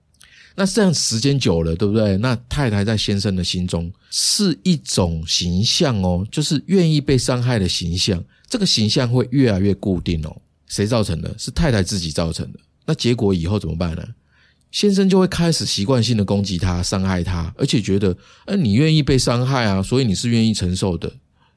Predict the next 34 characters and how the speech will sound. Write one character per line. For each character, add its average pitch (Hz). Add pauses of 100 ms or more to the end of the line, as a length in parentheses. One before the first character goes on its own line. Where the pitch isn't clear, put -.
那 131 (120)
我 87
的 90
行 104
为 90
是 -
OK 110
的。” 82 (840)
那 214
这 214
种 98
攻 120
击 98
只 85
会 92
越 120
来 98
越 95
加 90
重 82
哦。 - (160)
一 -
开 175
始 110
只 90
是 117
偶 95
尔 87
嫌 82
弃， 92
那 104
中 104
间 104
会 104